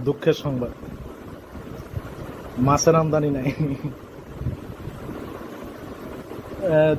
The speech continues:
দুই আইটেমই হচ্ছে, দুইটা আইটেম হচ্ছে ভর্তা। একটা হচ্ছে শাক দিয়ে সম্ভবত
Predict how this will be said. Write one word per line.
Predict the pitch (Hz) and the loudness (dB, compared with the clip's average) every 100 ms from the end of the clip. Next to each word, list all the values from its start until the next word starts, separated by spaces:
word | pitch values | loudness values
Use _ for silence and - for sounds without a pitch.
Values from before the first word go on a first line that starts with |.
| 131 | 8
দুই | 170 175 | 10 12
আইটেমই | 170 165 190 185 185 | 10 8 4 2 2
হচ্ছে, | 170 165 165 147 147 170 - - - - - - - - - - - - - - - - - | 2 2 4 4 2 -4 -12 -20 -18 -16 -16 -16 -18 -18 -16 -14 -12 -12 -12 -10 -8 -6 2
দুইটা | 127 139 165 | 6 8 10
আইটেম | 156 151 170 | 10 8 2
হচ্ছে | 165 160 - 156 156 - - - - - - - - - - - | 2 -2 2 2 2 -2 -10 -18 -16 -14 -14 -14 -16 -14 -10 4
ভর্তা। | 139 - 131 - - - - - - - - - - - - - - - - - - - - - - | 6 6 2 0 -8 -10 -10 -12 -14 -14 -14 -14 -12 -10 -8 -10 -10 -12 -10 -8 -8 -10 -12 -4 2
একটা | 139 - | 4 8
হচ্ছে | 165 156 160 | 8 8 2
শাক | - 151 147 | 4 4 4
দিয়ে | 151 170 | 4 4
সম্ভবত | 165 160 156 160 165 170 | 4 2 6 6 6 4